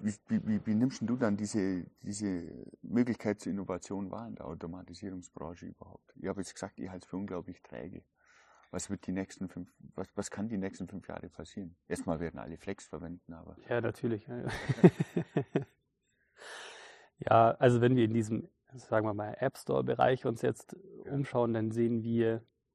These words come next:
Speaker 2: ähm, ich wür-, würd sagen, so einen kleinen Überschwinger. Den hatten wir auch schon irgendwie Mitte der, der Zehner
Speaker 1: Ja.
Speaker 2: mit so
Speaker 1: Zu viel, ne?
Speaker 2: I I O T-Plattformen.
Speaker 1: Ja.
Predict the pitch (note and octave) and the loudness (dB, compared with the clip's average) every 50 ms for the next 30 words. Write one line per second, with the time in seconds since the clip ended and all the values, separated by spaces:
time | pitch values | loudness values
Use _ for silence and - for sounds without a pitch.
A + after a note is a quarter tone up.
0 | _ _ _ _ _ _ _ _ _ _ - B2 A#2 A2+ G#2+ G#2 G#2 G#2 A2+ A#2 | _ _ _ _ _ _ _ _ _ _ 0 2 2 2 2 0 -2 -6 -8 -12
1 | _ _ _ _ _ _ _ - - B2 A2 A2 A#2 A2 A2 A#2+ A2 - - A2+ | _ _ _ _ _ _ _ -8 -4 -2 2 2 2 2 2 0 -2 0 0 -2
2 | A2 A2+ G#2+ A2+ G#2+ - - A2 G#2+ A2 B2 C#3+ B2 A#2+ A2 G2 - - A2 G2+ | 0 0 0 0 0 0 0 -2 0 0 0 0 2 2 2 2 2 -4 -4 -4
3 | G#2 G#2 G2+ - _ _ _ _ _ _ _ - A2+ G#2 A2 A2+ - - A2 A2 | -2 -2 -4 -6 _ _ _ _ _ _ _ -4 -2 0 0 -2 -2 -4 -6 -2
4 | A2+ A2+ A2+ A2 A#2 A2+ - - - - A2+ G#2+ A#2+ A#2 A2+ A2+ A2 A2 A2+ B2 | 0 0 0 2 0 0 -2 -4 -6 -6 -4 -2 -2 -2 -2 -2 -2 -2 -2 -2
5 | - B2 A2+ A2+ A2+ A2+ A2+ A2+ A#2 A#2+ A#2 A#2 A#2+ A#2 A2+ - - - - - | 0 0 0 2 2 2 2 0 0 0 -2 -2 -2 -2 -2 -2 -4 -2 0 0
6 | - E3+ D#3 C#3 C3+ B2 A#2+ A#2+ A2+ - - - A#2+ A#2+ A#2+ B2 B2 A#2 A#2+ A#2+ | 0 2 2 2 2 2 2 0 0 0 -2 -2 0 2 2 4 4 4 4 4
7 | A#2+ - F2 - D3+ D#3+ - - C#3+ - - - - C#3+ C#3+ C#3 C3 C3+ C#3 C#3 | 4 2 0 0 0 0 0 2 2 2 2 2 0 2 2 2 2 2 -2 -4
8 | - E2 | -6 -8